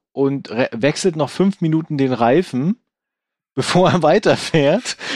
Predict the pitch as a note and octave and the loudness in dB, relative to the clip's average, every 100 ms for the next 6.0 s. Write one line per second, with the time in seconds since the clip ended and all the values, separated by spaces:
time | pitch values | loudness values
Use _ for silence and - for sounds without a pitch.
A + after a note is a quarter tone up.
0 | A3 - - D#3+ E3 E3+ E3+ F#3 - D#3+ | -8 -8 -6 -2 0 0 0 -2 0 2
1 | F#3+ F#3 - F3+ F3 E3 D3 - - D#3 | 4 2 2 0 0 0 0 -2 -8 -10
2 | - C#3 D#3 F3+ - B2 B2+ - B2 A2+ | -2 2 2 0 0 0 0 0 -2 -2
3 | - C#3+ D#3+ F#3+ - D#3 D3 D3+ D#3 - | -4 0 0 0 -4 -2 -2 0 0 0
4 | - C#3 G3 E3+ C#3 B2+ B2 A#2+ C3 A#2 | 0 0 2 0 0 -2 -2 -2 -2 0
5 | D3+ - E3+ D3+ A#2+ A2 A2+ - C#3 | -2 -2 -10 -4 -4 -2 -6 -6 -6